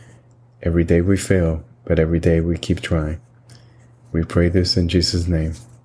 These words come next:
Amen. This concludes today's reading interpretation of Isaiah chapter fifty-five. We hope that you will join us again tomorrow. God bless you. This is Kennedy, your brother in Christ,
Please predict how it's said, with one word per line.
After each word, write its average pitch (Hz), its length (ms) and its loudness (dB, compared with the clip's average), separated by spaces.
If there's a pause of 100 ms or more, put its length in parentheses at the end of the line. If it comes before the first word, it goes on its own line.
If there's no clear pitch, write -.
(140)
Amen. 82 360 0 (2250)
This 101 280 0
concludes 101 360 2
today's 90 340 2
reading 95 220 2
interpretation 92 880 -2 (400)
of 87 180 -2
Isaiah 90 560 0 (640)
chapter 85 560 0 (280)
fifty-five. 78 680 -2 (540)
We 85 80 -2
hope 90 240 2
that 92 80 2
you 85 140 2
will 82 80 0
join 85 200 2
us 82 120 -4
again 80 220 0
tomorrow. 78 460 -4
God 78 240 -2
bless 82 300 -2
you. 104 160 -2 (340)
This 87 180 -4
is 80 120 -2
Kennedy, 80 560 0
your 85 140 -6
brother 82 240 2
in 82 80 2
Christ, 78 400 -2